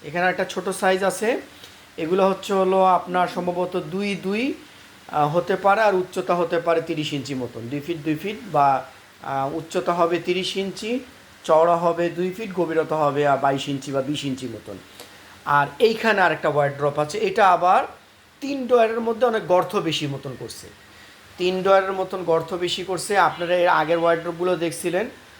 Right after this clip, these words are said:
ওটা আবার পাঁচ ডয়ারের ছিল, এটা কিন্তু তিন ডয়ারের মধ্যে করছে। তবে আগের যে ওয়ারড্রপ দেখছেন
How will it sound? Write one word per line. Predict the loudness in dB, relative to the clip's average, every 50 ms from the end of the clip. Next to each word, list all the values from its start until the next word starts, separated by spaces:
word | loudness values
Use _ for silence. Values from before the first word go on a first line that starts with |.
| -20 -14 -10
ওটা | -6 0 4 6 6
আবার | 6 6 2 2
পাঁচ | 4 4 4 4 2 0 0
ডয়ারের | 2 4 4 4 2 0 -2
ছিল, | -6 -6 -4 -2 -2
এটা | -2 -2 -2 -4
কিন্তু | -4 -4 -6 -6 -8 -6
তিন | -6 -6 -6 -2 0
ডয়ারের | 2 2 2 2 0
মধ্যে | -4 -4 -4 -4 -4 -4
করছে। | -4 -4 0 0 0
তবে | 0 2 0 0 0 0
আগের | -2 -2 0 0 0 2 2 0 -2 0
যে | 0 0
ওয়ারড্রপ | 2 2 2 2 0 -2 -4 -2 -2
দেখছেন | -2 -4 -2 -2 -4 -6